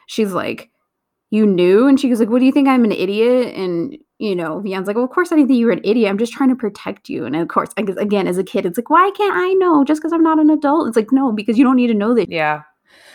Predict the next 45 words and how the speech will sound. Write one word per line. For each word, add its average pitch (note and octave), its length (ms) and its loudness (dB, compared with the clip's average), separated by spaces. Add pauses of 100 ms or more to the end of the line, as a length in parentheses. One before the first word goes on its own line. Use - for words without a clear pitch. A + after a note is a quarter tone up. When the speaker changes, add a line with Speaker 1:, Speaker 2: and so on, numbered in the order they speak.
Speaker 1:
But C4+ 140 -2
then F4+ 160 2
there, F#4 160 0
that, C4+ 380 -2
there's C#4+ 160 0
also C#4+ 220 -4
that C#4 180 -2
piece C4+ 180 -2
of, B3+ 100 -2
like, G3+ 240 -4 (340)
did B3+ 100 -4
his D4 320 -4
sister B3+ 340 0
never F4 260 2
tell A3 280 0
him B3+ 400 2
any C4 340 4
of G4 80 4 (100)
this? B4+ 380 -2 (720)
Speaker 2:
Yeah. E3+ 380 2 (180)
And A3+ 100 2
I A3+ 120 2
wonder A3 340 2
if - 160 -2
that's F3 320 -2
why D#3 180 0
Vianne D3+ 500 -8
didn't E3+ 300 -10
need C#3 220 -12
to, C#3+ 160 -12
because C#3+ 560 -10
she - 240 -10
had D3+ 340 -2
Sophie D3 460 -8
to - 140 -12
maybe C#3+ 520 -10 (880)
talk - 220 -16
about G3 260 -6
this A#3 160 -6
stuff B3 300 -6
with A#3+ 220 -4
if D3+ 380 -6
she D3+ 520 -8
ever D3 300 -4
did. D3 420 -4